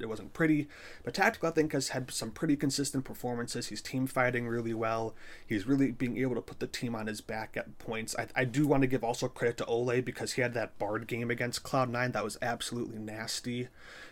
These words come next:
And that just com-, completely ran a train on, on JoJo and, and all of C nine, really helping enable, you know, Tactical in those fights to, to get into good positions and just really set up some nice, easy kills.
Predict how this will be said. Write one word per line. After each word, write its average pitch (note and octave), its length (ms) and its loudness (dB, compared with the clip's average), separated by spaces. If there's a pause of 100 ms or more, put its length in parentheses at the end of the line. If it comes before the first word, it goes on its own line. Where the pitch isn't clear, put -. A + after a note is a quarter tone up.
And G#2 180 -4
that G#2+ 180 -4
just - 240 -2
com-, G2+ 280 -6
completely C3+ 600 2
ran A#2+ 240 2
a A#2+ 60 -4
train A2+ 460 -4
on, G#2+ 180 -6
on G#2 240 -6
JoJo G#2 480 -2
and, G2+ 100 -6
and G2+ 240 -6
all G#2 180 -2
of G#2 100 -4
C - 180 -4
nine, G#2 400 -4
really A2+ 260 -2
helping A2+ 340 -2
enable, G2+ 640 0
you C3+ 80 -4
know, B2 120 -2
Tactical B2+ 500 -2
in A2 180 -6
those A2+ 220 -4
fights A#2 300 -2
to, F#2+ 240 -6
to - 120 -6
get G2+ 200 -6
into G#2+ 180 -8
good G#2+ 220 -6
positions A2 580 -6
and G2 220 -6 (420)
just G#2 160 -4
really G#2 200 -2
set G2+ 220 -4
up G#2+ 160 -6
some G#2+ 160 -4
nice, G2+ 280 -6
easy G#2 200 -6
kills. C#3+ 600 6